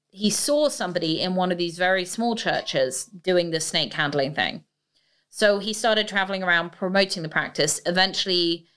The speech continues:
resigning his ministry to start the first holiness movement church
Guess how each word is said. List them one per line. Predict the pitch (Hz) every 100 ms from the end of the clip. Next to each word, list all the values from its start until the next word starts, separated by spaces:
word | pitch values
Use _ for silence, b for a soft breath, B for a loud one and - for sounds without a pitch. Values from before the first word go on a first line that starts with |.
| b _
resigning | 196 185 202 220 247 214
his | 175 165
ministry | 160 151 - 147
to | 151 -
start | - 160 -
the | 160
first | - 214 214
holiness | - - 240 254 262 254 247
movement | 220 240 240 185 151
church | - 139 127 - -